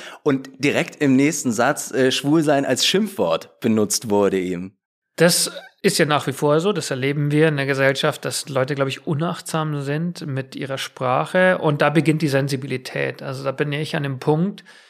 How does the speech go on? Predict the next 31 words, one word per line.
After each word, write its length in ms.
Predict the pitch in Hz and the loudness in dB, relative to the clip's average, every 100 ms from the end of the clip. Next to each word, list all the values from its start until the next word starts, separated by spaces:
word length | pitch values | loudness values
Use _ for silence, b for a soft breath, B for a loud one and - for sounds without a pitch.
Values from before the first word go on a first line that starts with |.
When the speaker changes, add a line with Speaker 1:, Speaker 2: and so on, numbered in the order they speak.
| b b b _ - | b b b _ -2
Speaker 2:
ich 140 | 143 | 4
möchte 320 | 156 160 175 | 4 4 4
das 160 | 151 - | 2 2
zwar 180 | 151 143 | 4 4
auch 140 | 143 | 4
nicht 220 | 170 - | 2 4
hören, 220 | 170 170 | 4 6
aber 200 | 156 135 | 4 2
sollte 340 | 135 135 131 143 | 4 2 4 0
das 340 | 135 - - - - | 0 0 -4 -6 -2
passieren, 540 | 143 - 139 143 160 | 0 2 2 4 4
dann 240 | 147 135 | 4 0
verletzt 360 | 131 135 143 - | -2 0 0 -2
es 80 | - | -6
mich 160 | 135 | -6
nicht 200 | 127 123 | -6 -8
mehr, 300 | 139 123 127 - | -8 -8 -8 -12
weil 300 | 151 139 135 | -4 -2 -2
ich 140 | 135 | -4
genügend 340 | 160 139 139 131 | -4 -4 -2 -2
Selbstbewusstsein 600 | 135 - 151 143 151 135 | -2 -2 -4 -2 0 0
darüber 320 | 131 135 131 | 0 0 0
habe, 220 | 139 135 | 0 0
zu 60 | 135 | -2
sagen, 480 | 131 135 143 - | -2 -4 -6 -6
niemand 340 | 160 151 165 143 | -2 2 2 0
kann 160 | 147 | -2
mich 140 | 139 127 | -2 -4
so 100 | 143 | -4
ver-, 340 | 139 131 - | -2 -4 -6
verletzen. 680 | 147 139 131 175 - 156 185 | -4 0 0 0 -2 -6 -6